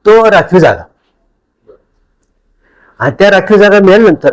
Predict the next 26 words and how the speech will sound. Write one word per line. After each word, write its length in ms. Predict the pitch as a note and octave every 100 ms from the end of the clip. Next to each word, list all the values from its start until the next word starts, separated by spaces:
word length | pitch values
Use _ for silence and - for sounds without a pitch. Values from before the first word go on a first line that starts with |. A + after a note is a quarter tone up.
| -
आपण 380 | C3+ - G3+
जे 100 | G3
त्याचं, 420 | F#3 F#3 F#3+ G3+ G3
त्या, 260 | - D#3
त्याच्या 360 | D3+ D#3+ D3+ D3
आचरणात 280 | B2 F3 G3
आणलं 240 | C#3+ C#3+
जातं 280 | C3+ - G#2+
किंवा 160 | D#3
त्या, 160 | D3+ E3
त्याचा 300 | D#3+ D#3+ E3+
इम्प्लिमेंटेशन 580 | E3 D#3 A3+ G#3+ G3 E3+
होत 100 | D#3+
असतं 220 | C3 - B2+ _ _ _ _ _
आणि 80 | A#2+ B2+
त्यातून 220 | E3 F#3
मिळणारा 260 | F3 F#3 D#3+
लाभ 180 | E3+
असतो 200 | G3 -
तो 80 | F#3+
सवलतीचं 420 | - G#3+ F#3 C#3
होत 100 | G2+ -
नाही, 160 | _ _ _ _ _ _ _ _ _ -
सवलत 300 | G#3 D#3 A2
मिळतात 260 | G#2 G2+
त्या. 160 | -